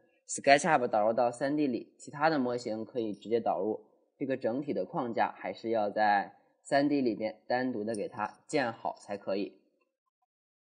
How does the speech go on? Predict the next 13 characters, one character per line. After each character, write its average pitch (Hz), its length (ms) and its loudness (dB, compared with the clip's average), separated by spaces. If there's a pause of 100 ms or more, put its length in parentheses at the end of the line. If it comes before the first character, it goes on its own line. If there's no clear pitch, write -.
(400)
好 120 80 -2
了， - 200 2
左 127 120 0
右 131 100 6
两 110 260 4
侧 151 220 -2
的 131 160 2
设 123 140 -2
置 117 100 -2
完 113 180 -2
成 120 160 -8
之 120 120 -4
后， 127 280 -4